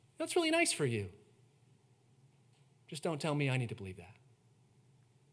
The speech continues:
We might also find apathy, just indifference. You know, "I, I, I really couldn't care less about what you're saying. I'm busy. I've got too much I want to do. I just don't have a reason for that religion thing." In those moments,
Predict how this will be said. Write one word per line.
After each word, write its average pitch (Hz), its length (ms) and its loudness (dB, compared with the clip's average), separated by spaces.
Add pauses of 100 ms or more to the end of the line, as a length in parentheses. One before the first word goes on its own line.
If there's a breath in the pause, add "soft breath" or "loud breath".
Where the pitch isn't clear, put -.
(500 loud breath)
We 226 80 12
might 247 160 12
also 226 220 12
find 190 320 10
apathy, 208 640 8 (760)
just 208 160 2
indifference. 240 680 2
You 160 80 -2
know, 156 60 4
"I, 190 360 6
I, 180 160 6 (200)
I 120 60 0
really 131 220 0
couldn't 214 240 6
care 262 180 4
less 302 260 2
about 127 200 2
what 113 120 0
you're 110 120 -2
saying. 131 440 -2 (600 loud breath)
I'm 139 120 2
busy. 302 340 10
I've 151 80 4
got 147 200 6
too 180 120 4
much 175 200 4
I 165 60 8
want 190 180 6
to 196 60 6
do. 214 220 4
I 147 220 4
just 147 500 0
don't 147 260 0
have 151 200 0
a 170 40 2
reason 156 440 -2
for 113 140 -4
that 113 260 -6
religion 113 640 -8
thing." 95 340 -12 (2500)
In 175 100 8
those 247 260 12
moments, 208 600 10